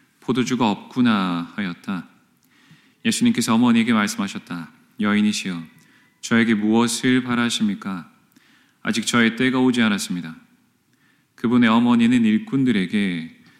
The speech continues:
"무엇이든지 그가 시키는 대로 하여라." 하고 말하였다.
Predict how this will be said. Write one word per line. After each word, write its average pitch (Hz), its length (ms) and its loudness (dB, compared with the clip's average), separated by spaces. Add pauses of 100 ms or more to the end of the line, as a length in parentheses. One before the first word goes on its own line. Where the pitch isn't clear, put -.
(180)
"무엇이든지 131 640 0
그가 113 240 -2
시키는 120 500 0
대로 107 260 2
하여라." 98 680 -2
하고 131 480 -6
말하였다. 95 500 -6